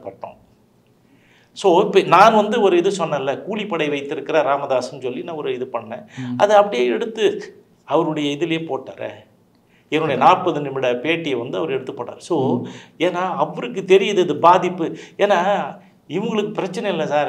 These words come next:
Speaker 1: வந்து விடு வச்சிருக்கேன், எல்லாம் வச்சிருக்கேன், என்ன வேணாலும் பண்ணுவாங்க. அந்த சமுதாயம் வந்து ஏழை எளிய சமுதாயமா இருக்குது. இன்னைக்கு எல்லாம் படிச்சுட்டு மேல வராங்க. அவருடைய கடுமையான உழைப்பு. அந்த மாதிரி
Speaker 2: ம்.
Speaker 1: உழைஞ்சு படிச்சு நீ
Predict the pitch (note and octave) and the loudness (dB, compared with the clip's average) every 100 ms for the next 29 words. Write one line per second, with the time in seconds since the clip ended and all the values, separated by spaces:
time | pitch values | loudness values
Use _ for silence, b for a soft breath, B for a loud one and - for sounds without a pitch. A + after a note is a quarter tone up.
0 | C#3+ D#3+ D#3+ F#3+ E3 E3 E3+ D#3+ D#3+ D3 | -2 -6 -2 -2 0 -2 -2 2 0 0
1 | - D3+ C#3+ C#3+ D3 C3+ C3 B2+ A2+ G#2+ | -4 -4 -4 -4 -4 -4 -8 -6 -8 -8
2 | A2 A2 - b b b D3 D#3+ D#3+ F#3+ | -8 -8 -14 b b b -6 0 0 2
3 | G3 F3+ D#3 D#3 D#3 E3 E3 D3+ D3 C#3+ | 2 2 -2 -2 0 0 0 -4 -4 -6
4 | C#3 C#3 C#3 C3+ C3 C3 B2+ A#2 C#3 C#3+ | -10 -6 -4 -4 -6 -6 -8 -6 -6 -6
5 | B B - D3 D3+ E3 G#3 E3 E3 F#3+ | B B -10 0 6 6 6 4 0 -2
6 | E3+ F#3+ G3 D#3 D#3 D#3 C#3 G#3+ A3+ G3 | 0 2 2 2 0 0 0 0 2 2
7 | F#3 G#3 G#3+ G#3 F3+ F3+ D3+ E3+ D#3 D3+ | 2 0 0 0 0 4 4 4 0 2
8 | E3 G3+ A3 A#3 F#3+ F#3 G#3+ A#3 | 2 2 0 2 4 4 0 -6